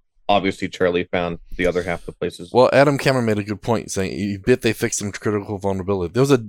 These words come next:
Speaker 2: uh, a zero-day vulnerability in this update five, so I bet they can't release installers for versions that don't have that zero-day fix. So by them having the bad
Speaker 1: Oh.
Speaker 2: installers out, it's probably, like, a huge security risk.
Speaker 1: That's, that's a good point, 'cause, yeah, anybody who ran the installer and didn't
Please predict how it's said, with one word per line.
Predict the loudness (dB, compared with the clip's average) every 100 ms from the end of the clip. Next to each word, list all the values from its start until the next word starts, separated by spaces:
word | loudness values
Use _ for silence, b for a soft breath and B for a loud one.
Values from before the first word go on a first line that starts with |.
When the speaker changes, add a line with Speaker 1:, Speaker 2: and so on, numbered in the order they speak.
| -4
Speaker 2:
uh, | 2 4 2
a | -2
zero-day | 0 0 0 0
vulnerability | 0 -2 -2 -4 -2 -2 -2 -6 -6
in | -6 -6
this | -6
update | -6 -6 -6 -6
five, | -2 0 0 0
so | -2
I | -2
bet | -2 -2
they | -2 -4
can't | -2 0 0
release | -2 -6 -4 -4 -2 -6 -6 -6
installers | -4 -4 -4 -4 -8 -10
for | -10
versions | -8 -6 -4 -6 -8
that | -8 -8 -4
don't | -4 -4
have | -6 -6
that | -6
zero-day | -6 -6 -6 -6 -10 -10
fix. | -12 -10 -8
So | -6 -4
by | -4
them | -4 -4
having | -4 -4 -4
the | -6
bad | -6 -2 0 2 4
Speaker 1:
Oh. | 6 8 8 6
Speaker 2:
installers | 4 2 2 0 0
out, | -2 -2
it's | -6
probably, | -4 -2 -2 -4 -6 -6
like, | -8 -10
a | -12 -14
huge | -14 -12
security | -14 -10 -10 -8
risk. | -8 -8 2
Speaker 1:
That's, | 4 4 0
that's | -4 2 4 4
a |
good | 6 4 2
point, | 2 4 4 2
'cause, | 2
yeah, | 4
anybody | 6 6 6 4
who | 0
ran | 0 2 2
the | 0 -4
installer | -4 0 4 6 4 2
and | -2 -2
didn't | -2 0 -2